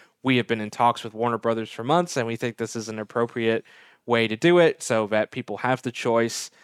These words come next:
um, especially on Christmas Day, because Christmas Day is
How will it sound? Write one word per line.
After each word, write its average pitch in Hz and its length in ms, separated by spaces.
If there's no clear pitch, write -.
um, 104 180
especially 208 400
on 139 80
Christmas 127 340
Day, 117 200
because 123 280
Christmas 151 340
Day 151 240
is 139 200